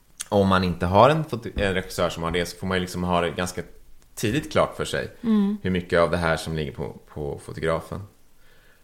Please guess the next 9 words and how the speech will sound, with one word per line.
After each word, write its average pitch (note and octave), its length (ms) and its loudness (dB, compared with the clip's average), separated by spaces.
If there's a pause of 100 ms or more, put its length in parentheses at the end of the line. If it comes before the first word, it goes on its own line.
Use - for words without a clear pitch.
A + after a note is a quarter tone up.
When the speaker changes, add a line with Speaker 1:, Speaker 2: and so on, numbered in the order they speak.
(240)
Speaker 1:
För G#2+ 100 -2
traditionellt B2 580 6
s-, - 400 -6
sett - 380 2
så - 120 0
är G2 60 8
ju F#2 80 6
fotografens A#2 800 0
roll, D#2 400 0